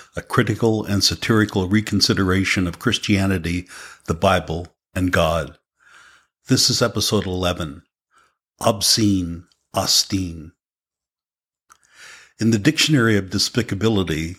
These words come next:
if there is one, I just checked, and alas, there is not, there should be a long entry for a creature that's offensive and livid-making, not only for Christians,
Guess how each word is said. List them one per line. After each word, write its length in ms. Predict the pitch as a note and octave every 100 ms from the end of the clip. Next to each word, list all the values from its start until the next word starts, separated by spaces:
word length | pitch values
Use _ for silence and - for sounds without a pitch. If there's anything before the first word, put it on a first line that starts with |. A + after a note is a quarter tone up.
| -
if 180 | G#2
there 160 | - G2+
is 220 | G#2+ G2
one, 380 | F2 D#2+ E2 G2 _ _ _ _ _ _
I 60 | F2
just 320 | - G2+ -
checked, 400 | - G#2 - - -
and 160 | E2+
alas, 480 | F2 F#2 F#2+ F#2 -
there 160 | F#2 F2+
is 180 | E2
not, 380 | G#2 F2 E2 D2+ - _ - - - -
there 120 | - F#2+
should 280 | - B2
be 80 | G#2+
a 80 | A2
long 400 | G2 G#2 A2+ G#2+
entry 340 | G#2 F2+ G2
for 220 | F#2 - F2+
a 60 |
creature 440 | - - G2+ - F#2
that's 280 | F#2 F2+ -
offensive 720 | E2+ - G#2+ - G2+ F2 - - -
and 300 | - E2+ F2+
livid-making, 840 | F#2 G#2 G2 E2+ E2+ E2 F#2 F2 F2+
not 220 | G2 A2
only 260 | A2 G2+
for 160 | F#2 E2+
Christians, 840 | - A#2 G#2+ - D#2+ D#2+ D2 -